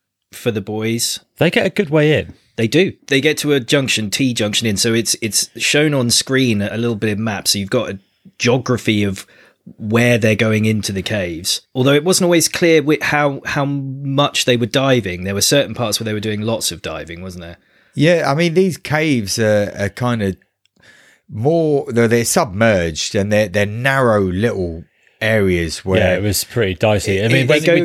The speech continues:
Speaker 2: do see the boys go in and they walk past the stalactites and
Speaker 1: Yeah.
Speaker 2: whatever, and then next time we see them, they are basically completely submerged.
Speaker 3: Yeah,
Speaker 2: Um,
Speaker 3: there, there's,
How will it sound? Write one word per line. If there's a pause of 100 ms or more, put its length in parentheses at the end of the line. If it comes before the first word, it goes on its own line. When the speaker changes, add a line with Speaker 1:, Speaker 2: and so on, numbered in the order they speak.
Speaker 2:
do
see
the
boys
go
in
and
they
walk
past
the
stalactites
and
Speaker 1:
Yeah.
Speaker 2:
whatever,
and
then (120)
next
time
we
see
them,
they
are
basically
completely
submerged.
Speaker 3:
Yeah,
Speaker 2:
Um,
Speaker 3:
there,
there's,